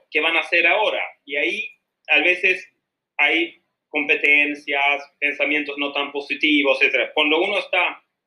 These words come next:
eh, ocupado con cosas, eh, está bueno. Por eso tal vez, eh, eh, se, se empezó con el, con el, eh, Vayhi ahí. Em, pero bueno, así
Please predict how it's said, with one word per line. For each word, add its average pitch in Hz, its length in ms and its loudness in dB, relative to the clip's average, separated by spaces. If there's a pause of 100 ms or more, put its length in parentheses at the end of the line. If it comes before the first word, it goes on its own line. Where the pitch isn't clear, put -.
(100)
eh, 127 260 2
ocupado 185 680 0
con 156 140 -2
cosas, 202 380 -2
eh, 143 160 -2
está 139 320 -2
bueno. 113 280 0
Por 151 140 2
eso 151 240 0
tal 135 140 -2
vez, 131 160 0
eh, - 120 -6
eh, 107 520 0
se, 107 280 2
se 123 60 2
empezó 120 340 0
con 131 140 4
el, 117 220 2 (420)
con 120 140 0
el, 113 240 4
eh, 104 300 4
Vayhi 120 440 0
ahí. 110 260 0 (260)
Em, 143 640 0 (120)
pero 165 140 -2
bueno, 214 200 -2
así 156 200 -8